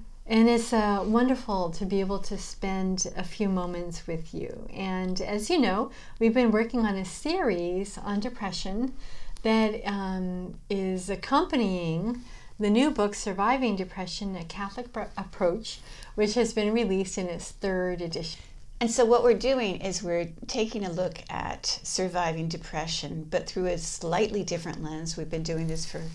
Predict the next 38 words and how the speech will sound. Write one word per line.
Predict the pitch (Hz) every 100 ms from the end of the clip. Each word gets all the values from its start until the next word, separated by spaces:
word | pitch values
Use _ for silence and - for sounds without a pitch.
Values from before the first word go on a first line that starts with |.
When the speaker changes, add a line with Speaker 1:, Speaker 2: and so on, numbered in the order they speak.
| - -
Speaker 2:
um, | 156 - 143 139
a | 165
couple | - - 170
of | 165
podcasts | 151 - - - 139 -
now. | 160 - 190 - - - - - - -
And | 185 185 185 190 190 -
the | 202
lens | 208 254 311 -
is | - 196 185 180 -
the | 190
life | 165 165 185 -
of | 180 175
Mary. | 165 - - - 165 165 - -
And | 175 165 165 165
what | 175 -
we're | 180
doing | 202 381 202
is | 165 -
we're | 165
looking | 165 185 - 180 175 165
at | 156 160 160 -
depictions | 185 175 233 233 - 214 202
of | 185 175
her | - 160 160 165
through | - 247
the | 285
centuries, | - 160 160 156 160 160
through | - 214 220
art, | 160 156 160 - - -
through | - 202
these | 208 202
different | 185 175 170 -
events | 170 160 160 160 160
in |
her | 165 170
life. | 156 - 98 - - - - - - - - -
And, | 175 170 170 165 170